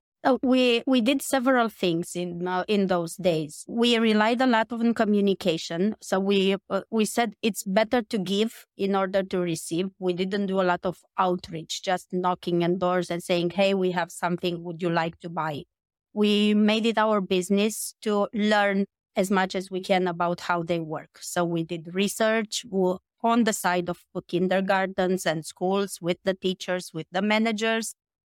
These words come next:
We did research with parents to understand what their needs are,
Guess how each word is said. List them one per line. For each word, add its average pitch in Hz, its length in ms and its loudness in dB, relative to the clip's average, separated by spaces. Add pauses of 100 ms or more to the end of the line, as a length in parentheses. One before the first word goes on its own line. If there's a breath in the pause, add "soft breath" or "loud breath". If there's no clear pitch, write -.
(100)
We 208 120 2
did 190 240 -2
research 202 800 0
with 196 300 0 (100)
parents 190 640 0
to 196 120 -4
understand 175 640 0
what 175 260 -2
their 165 140 -2
needs 190 400 0
are, 214 380 4